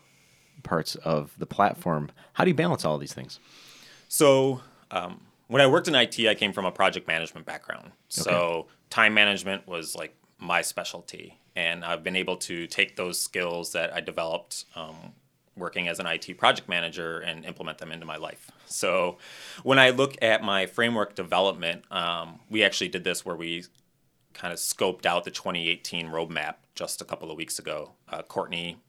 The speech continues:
Speaker 2: my employee, my partner in crime,
Speaker 1: Mm-hmm.
Speaker 2: um, and I sat down and kind of said, "Look, what's some of the things that we've been talking about doing? What are some things we've heard, uh, that people would like? Uh, what are some things that are competition, i e Facebook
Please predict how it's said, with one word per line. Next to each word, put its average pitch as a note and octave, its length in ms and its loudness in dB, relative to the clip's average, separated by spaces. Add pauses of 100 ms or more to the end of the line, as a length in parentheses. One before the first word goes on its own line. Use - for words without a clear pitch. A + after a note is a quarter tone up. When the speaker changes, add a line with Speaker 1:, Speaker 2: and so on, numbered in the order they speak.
Speaker 2:
my D#2+ 320 -6
employee, E2+ 420 -4
my D#2+ 160 -10 (280)
partner F2 340 -4
in E2 140 -10 (100)
crime, E2+ 420 -2 (300)
Speaker 1:
Mm-hmm. D3 380 -4
Speaker 2:
um, E2 320 -8
and F#2 100 4
I F2 100 6
sat F2 280 2
down E2+ 380 0
and E2 120 -14
kind E2+ 140 -6
of D#2 80 -8
said, D#2+ 420 -6
"Look, F2+ 240 -4
what's F2 160 -8
some F2+ 140 -2
of F2 80 -2
the E2 60 -4
things F2 200 -6
that E2+ 120 -4
we've E2 340 -10
been F2 120 -8
talking G2 280 2
about F#2+ 240 2
doing? F2+ 320 -4
What D#2 100 -6
are - 60 -8
some D#2+ 160 -8
things E2 220 -10
we've E2 120 -14
heard, D#2+ 440 -10
uh, D#2+ 140 -12
that E2 140 -14
people - 220 -14
would D#2+ 160 -6
like? A#2 340 4 (400)
Uh, - 100 -6
what F2 140 0
are F2 60 -4
some F2+ 160 -8
things F2 200 -6
that E2+ 60 -8
are E2 60 -6
competition, F#2 760 -6
i F2 120 -2
e E2 160 -12
Facebook - 560 0